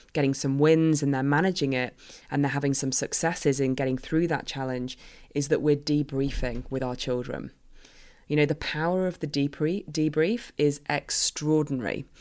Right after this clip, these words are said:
because a debrief, and again, I go into this in lots of detail in our program, but a debrief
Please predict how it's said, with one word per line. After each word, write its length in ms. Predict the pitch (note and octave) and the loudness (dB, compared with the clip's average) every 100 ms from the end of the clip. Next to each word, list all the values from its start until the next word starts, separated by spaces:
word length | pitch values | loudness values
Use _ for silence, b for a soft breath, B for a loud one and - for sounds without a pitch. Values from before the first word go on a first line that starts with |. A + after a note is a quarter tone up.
| B B B | B B B
because 260 | D3 D#3+ D3 | 0 2 2
a 60 | |
debrief, 720 | D3 F3 A#3+ - C#3 C3+ C3+ - | 2 4 2 2 0 -2 -4 -6
and 120 | C3+ | -4
again, 260 | C3+ D3+ | 0 0
I 80 | C3+ | 0
go 160 | C#3 C#3+ | 0 0
into 180 | C3+ - | 0 -2
this 160 | C#3 | -4
in 120 | C3 | -4
lots 180 | C3 B2 | -4 -6
of 60 | C3+ | -6
detail 320 | C#3 - C3 | -6 -4 -6
in 80 | B2+ | -6
our 100 | B2+ | -8
program, 480 | - G3 F#3+ C3+ C3 | -2 -2 0 -2 -4
but 140 | C#3 | -6
a 20 | |
debrief 720 | C#3 D#3+ F#3+ A3 D3 C3+ C3 | -6 -2 0 0 0 0 -2